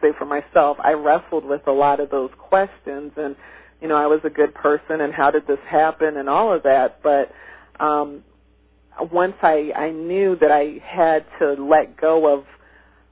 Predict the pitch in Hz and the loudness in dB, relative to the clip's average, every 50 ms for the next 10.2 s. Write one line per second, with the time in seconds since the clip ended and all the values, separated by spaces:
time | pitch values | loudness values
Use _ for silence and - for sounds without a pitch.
0 | _ _ _ _ _ 151 180 170 156 151 151 147 151 147 175 175 180 180 185 170 | _ _ _ _ _ 0 2 2 4 2 0 0 -2 -2 0 0 0 0 -2 -2
1 | 151 151 147 147 147 151 147 180 202 277 - 214 202 196 - - - 170 156 151 | -2 -2 -4 -4 -6 -4 0 0 0 0 0 -4 -8 -8 -8 -4 -4 -2 0 0
2 | 143 147 147 147 147 143 139 143 147 - - 165 151 - - - - 196 185 185 | 0 2 2 2 2 2 0 -2 -4 -6 -10 -12 -12 -14 -16 -10 -8 -6 -6 -2
3 | 165 165 165 165 - 165 156 151 151 151 - - 151 156 156 - 147 147 - - | -2 0 -2 0 0 -2 -2 -2 -2 -4 -4 -2 -2 -2 -2 -4 -6 -6 -8 -10
4 | - 190 175 170 165 156 151 147 147 - - - 147 143 143 - - 165 160 156 | -10 -8 -6 -6 -4 -4 -6 -8 -10 -10 -4 -2 -2 -2 -2 -2 -2 -2 -2 -2
5 | - - 147 147 143 143 - - 156 165 180 175 147 139 123 123 143 - - - | -2 -6 -10 -8 -10 -8 -2 2 2 2 4 2 2 0 0 0 -2 -6 -10 -20
6 | - - - _ _ _ - - 165 156 170 165 - 160 160 160 156 - - 160 | -20 -20 -20 _ _ _ 0 0 0 0 -2 -6 -4 -2 -2 -2 -4 -4 -8 -4
7 | 147 156 143 - 151 143 - - - 160 139 127 127 123 127 - _ _ - 214 | 0 0 0 0 -2 -4 -4 0 2 2 2 2 0 -4 -6 -8 _ _ -4 -2
8 | 269 339 359 247 165 139 156 170 - - - - - - 254 - - - - - | -2 0 0 0 0 -2 -2 -4 -10 -10 -6 -4 -4 -2 -4 -4 -6 -8 -12 -12
9 | - - - - - 165 156 165 160 151 - - - 170 156 147 147 165 147 135 | -14 -14 -2 2 4 4 4 4 0 -4 -6 -2 0 0 2 2 0 0 0 0
10 | 147 156 - 147 | 0 -2 -2 -8